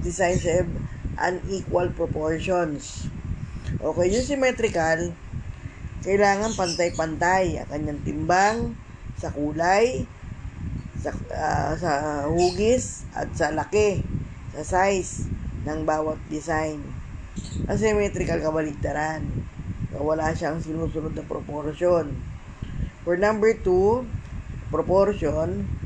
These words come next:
connection of all parts in a whole object.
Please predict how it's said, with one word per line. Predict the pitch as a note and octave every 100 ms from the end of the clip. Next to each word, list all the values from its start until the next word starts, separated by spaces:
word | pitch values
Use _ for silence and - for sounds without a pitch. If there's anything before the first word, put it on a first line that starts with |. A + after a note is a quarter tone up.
| - - -
connection | - F#3 G#3+ G#3+ - A3+ A#3 -
of | E3 -
all | - F#3 F#3
parts | F#3+ F#3 F#3+ -
in | D#3
a | D#3+
whole | E3 F3 E3 -
object. | D#3+ D#3+ D#3 F3+